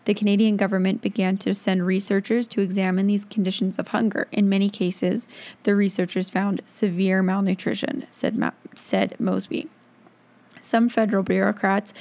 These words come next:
and scientists saw the pervasive mal-, malnutrition and hunger experienced by Indigenous people as an opportunity to test their scientific theories.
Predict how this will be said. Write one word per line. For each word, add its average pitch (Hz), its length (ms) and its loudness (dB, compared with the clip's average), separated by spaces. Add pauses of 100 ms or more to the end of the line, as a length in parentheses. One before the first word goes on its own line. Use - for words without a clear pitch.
(240)
and 208 220 4
scientists 208 640 -2 (120)
saw 202 220 0
the 202 140 -4
pervasive 196 580 0
mal-, 220 340 2
malnutrition 202 1160 2 (280)
and 214 140 4
hunger 196 600 0
experienced 202 800 0
by 208 100 2
Indigenous 190 440 0
people 190 280 -2
as 196 100 0
an 196 140 -2
opportunity 196 640 -2
to - 160 -10
test 202 300 0
their 202 80 0
scientific 190 640 -2
theories. - 640 -6